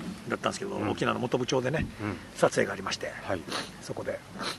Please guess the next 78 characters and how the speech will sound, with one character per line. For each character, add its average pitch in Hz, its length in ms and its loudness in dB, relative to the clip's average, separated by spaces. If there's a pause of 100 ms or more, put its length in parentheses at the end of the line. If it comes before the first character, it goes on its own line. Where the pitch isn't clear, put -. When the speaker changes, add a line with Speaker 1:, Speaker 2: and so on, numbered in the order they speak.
(1700)
Speaker 1:
で、 - 80 -2
方 - 120 4
言 - 120 -2
指 117 100 0
導 - 120 -4
先 123 140 0
生 - 160 0
っ - 40 -4
て - 80 -2
呼 113 60 2
ば 110 80 2
れ - 60 -6
て、 - 200 -10
防 117 100 2
波 113 140 2
堤 107 180 -2
の、 107 160 -4 (800)
ね、 175 260 -2 (580)
堤 123 120 6
防 107 120 0
先 127 240 0
っ - 20 -8
ち - 100 2
ょ - 40 4
で 113 60 0
僕 - 160 2
が 98 60 6
一 - 40 2
人 151 160 2
で 170 100 4
い 165 40 0
た 214 120 4
ら、 247 180 6 (800)
こ - 200 -4 (100)
う、 - 40 -8
「真 - 80 2
央 - 60 2
ち - 120 4
ゃ - 20 4
ん - 60 0
来 - 100 0
て、 - 240 2
寒 - 200 4
か 185 100 8
っ - 20 -12
た 214 140 4
ん 247 40 4
で 254 60 0
す 294 40 0
よ 185 80 2
ね。 262 180 0 (680)
ポ - 80 4
ケ - 80 0
ッ - 40 -4
ト - 100 -6
か 117 80 2
ら 113 100 2
お - 20 2
守 113 280 2
り、 127 40 0
私 139 320 2
の 151 60 4
気 220 100 2
持 247 140 6
ち - 80 0
さ」 285 240 8
っ 302 40 4
て - 40 -2
言 - 60 -10
っ - 20 -2
て、 - 80 4
ミ 139 120 6
ニ 147 200 4
ー - 20 -2
ち 135 80 8
ゃ 123 40 6
ん 147 140 0
の 311 500 12